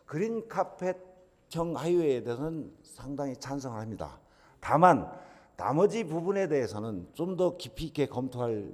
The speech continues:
필요가 있겠다. 무슨 얘기냐면 청계천의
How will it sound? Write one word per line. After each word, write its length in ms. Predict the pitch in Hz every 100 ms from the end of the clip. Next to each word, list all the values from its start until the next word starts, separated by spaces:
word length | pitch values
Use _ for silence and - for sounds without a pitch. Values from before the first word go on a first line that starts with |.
| -
필요가 320 | - 165 127
있겠다. 680 | 95 - 98 - 80 69 - _ _ _ -
무슨 300 | 147 190 220
얘기냐면 800 | 180 135 104 113 147 123 80 80 - - - - - - _
청계천의 1120 | - 208 226 226 226 202 196 202 180 - -